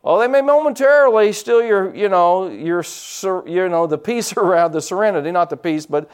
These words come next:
you know, the calmness around you. There may be turmoil, but deep down inside you, there's the joy of the Lord. Amen. And so one thing you need to know about mount-, mountains are huge. Mountains are steep.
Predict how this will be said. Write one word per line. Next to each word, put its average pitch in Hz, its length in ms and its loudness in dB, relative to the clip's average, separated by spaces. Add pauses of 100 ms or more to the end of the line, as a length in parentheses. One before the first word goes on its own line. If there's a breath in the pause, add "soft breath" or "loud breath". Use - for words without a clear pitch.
(180 loud breath)
you 175 140 -4
know, 160 140 0
the 147 60 -8
calmness 202 520 0
around 143 260 0
you. 165 80 -6
There 175 140 -2
may 196 100 0
be 190 140 -4
turmoil, 165 840 0 (760)
but 135 400 -6
deep 175 220 -4
down 160 200 2
inside 175 340 -2
you, 139 100 -4
there's 135 220 -2
the 107 100 -8
joy 139 240 -4
of 131 80 0
the 117 60 -4
Lord. 113 560 -6 (340)
Amen. 151 440 0 (960 soft breath)
And 180 180 0
so 214 400 2 (200 soft breath)
one 320 240 2
thing 269 220 0
you 240 100 -4
need 240 120 -2
to 214 60 -8
know 226 100 2
about 208 260 2
mount-, 240 300 -2
mountains 254 320 2
are 190 80 2
huge. 208 800 -6 (1400)
Mountains 175 500 0
are 240 100 2
steep. 294 600 -2